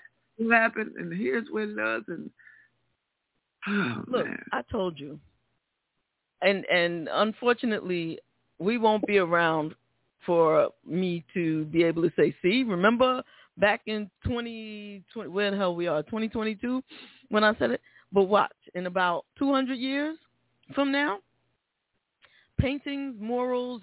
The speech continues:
Speaker 2: and pictures of Martin Luther King is gonna have him as a blonde-haired, blue-eyed dude.
Speaker 1: Mm. Mm.
Speaker 2: Because that's,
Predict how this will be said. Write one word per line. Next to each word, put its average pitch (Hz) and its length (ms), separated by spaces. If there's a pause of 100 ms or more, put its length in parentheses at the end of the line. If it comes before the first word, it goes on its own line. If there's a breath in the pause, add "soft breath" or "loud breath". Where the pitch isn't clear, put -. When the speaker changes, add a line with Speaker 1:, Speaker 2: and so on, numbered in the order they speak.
Speaker 2:
and 196 160
pictures 240 420 (140)
of 185 180
Martin 202 300
Luther 214 180
King 233 300
is 190 80
gonna 175 180
have 190 220
him 190 120
as 175 120
a 175 60
blonde-haired, 185 640
blue-eyed 180 440
dude. 156 300 (880)
Speaker 1:
Mm. 113 240 (2250)
Mm. 120 220 (840)
Speaker 2:
Because 240 400
that's, 208 200